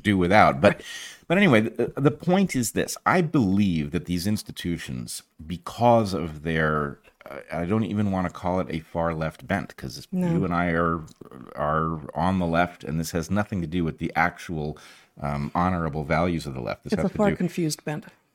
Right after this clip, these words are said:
Speaker 1: <laughs> The far confused bent. So these institutions have become absurd. They've become connected with a brand of self-defined liberalism that is thoroughly illiberal,
Speaker 2: Mm-hmm.
Speaker 1: and it has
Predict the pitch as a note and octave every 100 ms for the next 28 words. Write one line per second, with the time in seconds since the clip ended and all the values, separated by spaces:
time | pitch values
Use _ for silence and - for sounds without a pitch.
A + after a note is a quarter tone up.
0 | _ G#2 - _ - E2 - A#2+ A#2 F2+
1 | - E2 - G#2 F2 D#2 E2+ C#2+ - G#2+
2 | G2 - - C3+ F3+ D3+ - D#3 A#2 G#2+
3 | F2 E2 - F#2 E2+ - - F2 C2+ G#1+
4 | C#2 D#2+ D2 F2+ F#2 F2 D#2+ _ - G2+
5 | F2+ G2+ B2 - G#2 D#2+ E2+ D#2+ - E2
6 | D2 E2+ G2+ B2 B2 F#2+ E2 - D#2 D#2
7 | - _ - - - - A2+ A2 - F2
8 | - F2 E2+ D#2+ D#2 - _ _ _ _
9 | F#2+ G2+ F2+ E2 C2+ C2 C#2 D2 D2+ C#2+
10 | - - B2 C3 G2 F#2 F2+ G#2+ F2 A#1+
11 | G1+ A#1+ - D#3+ C4 - - _ - F2
12 | F2 F2+ F2+ - F#2 E2+ F2 E2+ F2